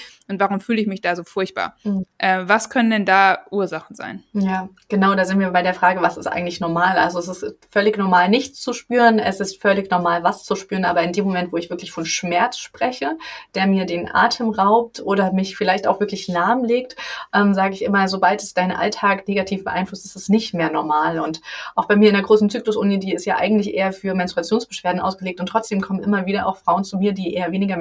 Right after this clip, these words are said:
Speaker 2: Menstruationsbeschwerden haben, aber eben Mittelschmerz so stark haben, was ich am Anfang auch erstmal ein bisschen erstaunt war. Aber am Ende macht's Sinn, weil, ähm, die Ursachen liegen, wie wir vorhin schon gesagt haben, manchmal sehr, sehr nah. Also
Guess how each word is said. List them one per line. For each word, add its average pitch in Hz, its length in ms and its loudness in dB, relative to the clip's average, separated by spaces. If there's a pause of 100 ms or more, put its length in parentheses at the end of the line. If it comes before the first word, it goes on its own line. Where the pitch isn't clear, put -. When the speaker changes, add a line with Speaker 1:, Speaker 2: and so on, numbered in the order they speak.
Speaker 2:
Menstruationsbeschwerden 190 760 -6
haben, 190 140 0
aber 180 300 2
eben 170 220 -8
Mittelschmerz 165 600 -2
so 156 100 -6
stark 151 420 0
haben, 165 340 -4 (420)
was 190 120 -4
ich 190 260 -4
am 190 100 0
Anfang 220 300 2
auch 196 100 0
erstmal 190 260 -2
ein 190 60 0
bisschen 202 260 -6
erstaunt 208 440 -2
war. 156 200 0
Aber 180 320 2 (120)
am 190 160 -2
Ende 220 220 4
macht's 196 320 0
Sinn, 226 220 2
weil, 175 240 -2 (440)
ähm, 185 220 0
die - 120 -14
Ursachen 196 680 -2 (120)
liegen, 220 560 2
wie 196 100 -6
wir 202 120 0
vorhin 208 200 0
schon 202 140 -4
gesagt 196 280 -4
haben, 208 120 0
manchmal 190 400 0
sehr, 190 220 0
sehr 180 140 -4
nah. 175 480 -2 (420)
Also 175 480 -2